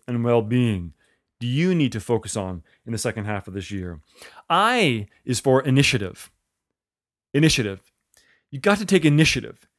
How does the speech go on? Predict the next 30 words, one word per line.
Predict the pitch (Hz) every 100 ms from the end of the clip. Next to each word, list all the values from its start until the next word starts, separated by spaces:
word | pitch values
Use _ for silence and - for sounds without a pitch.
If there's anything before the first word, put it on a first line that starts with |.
| _
You | 135
got | 220
to | 170
show | - 233 254 190 139
initiative | 131 123 120 104 113
if | 139 127
you | 180
want | 160
to | 143
really | 143 139
truly | 120 170 151 120 - _ -
go | 135
after | 131 123
the | 113
goals | 110 120 117
that | 120
you | 120
have | 113 123 101 104 _ _ -
and | 131
achieve | 113 - 160 131 95 _ _ -
your | 127
ambitions. | 123 120 - 98 101 - _ _ _ _ _ _ _ _ _
Don't | 180 202
wait | 175 175
for | -
others | 151 139 123
to | 117
take | 135 113
the | 120
lead. | 120 113 87